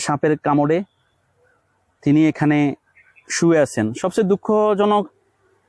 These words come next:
ব্যাপার হচ্ছে বাংলাদেশে হঠাৎ করে সাপের কামড়ে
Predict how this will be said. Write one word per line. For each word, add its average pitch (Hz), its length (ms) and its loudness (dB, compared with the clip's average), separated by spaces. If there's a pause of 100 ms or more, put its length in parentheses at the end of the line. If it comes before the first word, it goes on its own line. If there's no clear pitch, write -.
(200)
ব্যাপার 160 220 0
হচ্ছে 208 300 -2
বাংলাদেশে 175 460 0
হঠাৎ 185 380 -2
করে 202 280 0
সাপের 175 420 -2
কামড়ে 165 480 0